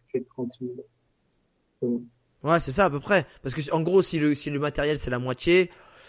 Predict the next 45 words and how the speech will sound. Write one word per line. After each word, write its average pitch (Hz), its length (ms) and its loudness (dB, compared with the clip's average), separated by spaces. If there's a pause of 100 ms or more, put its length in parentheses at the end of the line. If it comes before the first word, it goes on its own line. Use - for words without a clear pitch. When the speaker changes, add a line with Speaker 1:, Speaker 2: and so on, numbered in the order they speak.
(200)
Speaker 2:
euh, 117 640 0
vivre 147 460 2
quelque 151 300 -2
part 151 340 4
pendant 131 300 -2
un 127 140 -2
an, 180 240 0
c-, - 240 -8 (180)
dans 127 200 -6
un 123 60 -4
pays 135 180 -2
occidental, 131 520 -2
c'est - 220 -6
au 135 220 2
moins, 156 680 0
au 131 200 -4
moins 151 220 -4
quinze 123 240 -12
mille, 117 180 -10
euh, 113 160 -6
quinze 120 260 -14
mille 147 140 -8
dollars. 156 160 2
Enfin, 120 200 -8
tu, 113 300 -10
tu - 100 -18
fais 113 120 -8
pas 107 160 -8
moins. 151 180 -4
Enfin, 123 240 -12
aujourd'hui, 123 320 -8
entre 117 220 -10
un 113 60 -10
salaire 123 400 -6
et 110 40 -4
un, 107 200 -6 (200)
enfin, 135 160 -2
un 131 40 0
loyer, 135 300 0
pardon, 120 320 -4
et 117 60 -4
la, 110 180 -6
et 110 40 -8
la 110 100 -6
nourriture, 113 440 -4